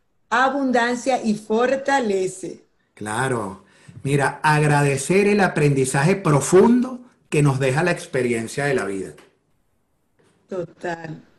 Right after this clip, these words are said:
Speaker 1: Gracias, gracias, gracias, Juan Manuel, por estar allí,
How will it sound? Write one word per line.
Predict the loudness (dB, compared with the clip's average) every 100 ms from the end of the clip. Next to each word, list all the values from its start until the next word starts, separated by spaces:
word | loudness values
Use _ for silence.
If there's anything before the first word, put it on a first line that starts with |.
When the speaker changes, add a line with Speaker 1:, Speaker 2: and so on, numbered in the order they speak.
| -6
Speaker 1:
Gracias, | 0 4 4 2 -2 0 0 2
gracias, | 2 2 2 -2 0
gracias, | 0 0 -2 -2
Juan | 0 0 -2
Manuel, | -4 -2 -2 0 -2 -6 -12 -20 0
por | 4
estar | 4 2 2
allí, | 2 2 2 0 0 -4